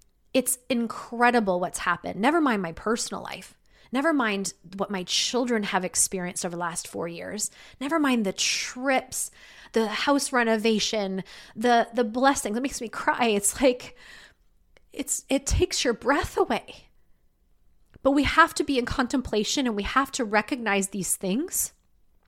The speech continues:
and sit with them to allow them to seep into our pores and to realize how amazing we're doing.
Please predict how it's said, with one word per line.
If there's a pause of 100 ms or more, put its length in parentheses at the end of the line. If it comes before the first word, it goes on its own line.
(560)
and
sit
with
them (380)
to
allow
them
to
seep
into
our
pores
and
to
realize
how
amazing
we're
doing.